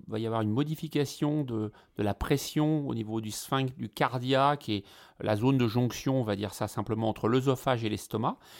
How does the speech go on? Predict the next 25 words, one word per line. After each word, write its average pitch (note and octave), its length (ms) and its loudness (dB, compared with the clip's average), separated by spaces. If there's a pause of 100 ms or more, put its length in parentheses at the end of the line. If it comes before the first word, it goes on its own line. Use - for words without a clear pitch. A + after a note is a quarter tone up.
(180)
Et A2 100 0
cette A#2 400 0
pression D#3 540 2
va C3+ 180 2
diminuer. C3+ 640 2 (320)
Donc, A2 160 2
du A2 140 -2
coup, G3 320 0 (420)
euh, G#2+ 320 2
ça A2 160 -6
favorise A2+ 560 -2
les B2 80 2
remontées. A2+ 600 2 (220)
Et A2+ 80 -4
puis, - 140 -12
il B2 60 -2
y - 20 0
a G#2 40 0
un F#2+ 40 -2
facteur G#2+ 320 -4
un A#2+ 80 2
petit A2 140 -6
peu - 100 0
anatomique, A2 800 0
euh, G2 160 -2